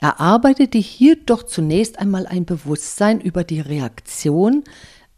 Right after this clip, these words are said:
was, wie dein Körper reagiert. Und dann schau mal, was ist denn die Realität? Was ist hier, heute und jetzt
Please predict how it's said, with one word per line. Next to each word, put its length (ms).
was, 480
wie 240
dein 180
Körper 360
reagiert. 760
Und 180
dann 460
schau 320
mal, 300
was 480
ist 400
denn 400
die 160
Realität? 920
Was 220
ist 320
hier, 560
heute 400
und 300
jetzt 480